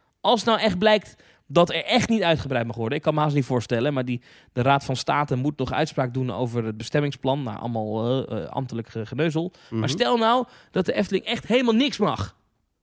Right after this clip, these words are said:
Speaker 1: Dan is
Speaker 2: Ja.
Speaker 1: dat toch een optie?
Speaker 2: Ja, zou gaaf zijn.
Speaker 1: Ja.
Speaker 2: Ik vind Joris en Draak toffe achtbanen, maar, eh, een R M C, eh, eh, nog een R M C in Nederland, of twee zelfs, dat,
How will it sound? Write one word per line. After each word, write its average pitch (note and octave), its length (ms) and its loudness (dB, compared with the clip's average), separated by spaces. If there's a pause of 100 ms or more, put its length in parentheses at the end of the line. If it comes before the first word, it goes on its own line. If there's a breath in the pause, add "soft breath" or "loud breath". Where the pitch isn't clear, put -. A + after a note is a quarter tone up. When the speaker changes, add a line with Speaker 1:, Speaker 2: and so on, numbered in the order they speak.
(100)
Speaker 1:
Dan F3+ 140 -2
is G3+ 100 0
Speaker 2:
Ja. A3 80 2
Speaker 1:
dat G#3+ 100 -4
toch E3 120 -4
een F#3 60 -2
optie? G3 380 -4 (1300)
Speaker 2:
Ja, - 200 -12
zou B2+ 180 0
gaaf C#3 240 2
zijn. G#3+ 240 -6 (760)
Speaker 1:
Ja. B2+ 280 -4
Speaker 2:
Ik - 180 -8
vind D3+ 140 6
Joris D3 180 8
en C#3+ 60 4
Draak C#3 220 6
toffe D3 240 4
achtbanen, C3 480 2
maar, G#2+ 240 2 (180)
eh, F#2 60 0 (560)
een A2 160 -6
R A#2 240 6
M G#2 60 0
C, - 140 -6
eh, G#2 800 2
eh, G#2+ 60 0
nog C3+ 140 0
een G#2 200 2
R - 20 0
M G2+ 40 -2
C - 100 -10
in G#2+ 140 2
Nederland, G#2 440 -2
of - 120 -12
twee C#3+ 180 4
zelfs, G2 320 -4
dat, F#2+ 140 -8